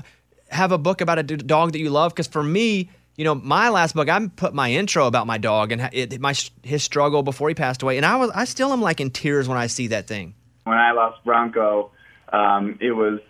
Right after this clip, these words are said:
Speaker 2: you know, um, just absolutely heartbreaking. Um, but I thought it was really special to be able to honor him in this book, um, and be able to, um, remember him. And,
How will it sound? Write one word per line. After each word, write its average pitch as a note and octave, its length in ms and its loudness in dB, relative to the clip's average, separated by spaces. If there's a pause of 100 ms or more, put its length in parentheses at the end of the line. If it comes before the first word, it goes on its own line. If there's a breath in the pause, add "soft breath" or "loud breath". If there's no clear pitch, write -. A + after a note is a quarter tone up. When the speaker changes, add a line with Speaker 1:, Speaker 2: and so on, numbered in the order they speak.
(120)
Speaker 2:
you A2+ 160 0
know, G2 420 -2
um, F#2+ 400 -4
just A2+ 220 0
absolutely A2+ 500 0
heartbreaking. G#2+ 840 -6 (180)
Um, G2 460 -4 (260 soft breath)
but A#2+ 280 2
I A2+ 100 2
thought - 240 -2
it - 100 0
was G#2+ 240 -2 (100)
really C3+ 300 0
special A#2 380 -2
to A#2 120 -10
be A#2 180 0
able A2+ 320 0
to - 140 -4
honor A#2 280 0
him A#2+ 300 -6
in A2 120 -8
this G#2 100 -10 (120)
book, B2 320 2 (420 loud breath)
um, G#2 500 0
and A2+ 240 0
be A#2+ 160 2
able A2 380 0
to, G#2+ 400 -2 (120)
um, G#2+ 240 0
remember A#2+ 400 0
him. B2 500 -4
And, G#2+ 420 -2